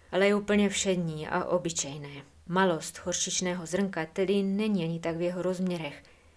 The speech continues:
jako spíš v jeho naprosté obyčejnosti. Ježíš tímto obrazem patrně uzemňuje všechna nepatřičná očekávání vůči zaslíbenému Mesiáši. On nesrazí všechny do kolen svým vlivem, šarmem či mocí.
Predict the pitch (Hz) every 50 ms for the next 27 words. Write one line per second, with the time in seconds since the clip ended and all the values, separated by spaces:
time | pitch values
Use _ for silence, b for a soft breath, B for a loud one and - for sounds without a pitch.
0 | b b b 180 190 190 185 - - 196 196 190 190 - - 190 196 190 185 190
1 | 180 175 170 165 165 180 185 170 - 202 208 208 202 - - - 202 208 185 185
2 | 170 170 165 - - 151 156 151 147 156 147 - - - - - - - _ _
3 | _ _ _ _ _ _ _ _ _ _ _ _ _ _ - 185 185 196 202 202
4 | 196 170 160 - - - 175 175 165 165 160 143 160 175 202 202 196 160 180 175
5 | 170 170 190 190 190 196 202 208 202 202 196 - - - 196 190 190 208 202 196
6 | 190 196 202 208 208 208 202 202 - - 190 185 185 - 196 196 190 175 170 165
7 | 170 175 175 175 - 175 165 - - 185 175 165 165 165 170 - 175 170 - 170
8 | 165 165 160 160 160 160 165 165 165 165 156 160 147 - - - 185 175 160 160
9 | 156 - - 165 170 165 165 165 165 160 160 165 160 160 156 156 156 - - -
10 | 170 147 139 135 139 - - - - - - _ _ - 196 214 214 208 214 214
11 | 202 - - 202 190 175 160 156 143 - - - 165 - - 175 165 160 170 165
12 | 165 - 180 165 165 175 165 160 - - 170 165 165 160 156 165 165 170 165 156
13 | 160 151 147 156 - - 185 165 160 160 156 156 147 147 147 160 - - 170 160
14 | 151 135 - - - - 139 135 147